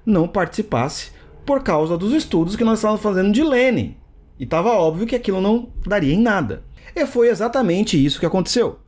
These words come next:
No final, Jair Bolsonaro pediu desculpas a Alexandre de Moraes e a esquerda zombou de todos.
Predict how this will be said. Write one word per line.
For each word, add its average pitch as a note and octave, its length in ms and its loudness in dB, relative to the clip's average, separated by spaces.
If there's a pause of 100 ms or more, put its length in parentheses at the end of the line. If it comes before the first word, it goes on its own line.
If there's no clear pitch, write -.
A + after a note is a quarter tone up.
(300)
No A3+ 120 2
final, F#3 440 -2 (240)
Jair E3 360 2
Bolsonaro D#3+ 520 0
pediu B2+ 260 0
desculpas G#3+ 600 0
a E3+ 60 0
Alexandre D3+ 440 0
de C3 80 2
Moraes D3+ 500 -2 (300)
e A3+ 80 2
a C4 80 4
esquerda D3 400 0
zombou C#3+ 300 0
de F#3 100 -2
todos. A3 440 -2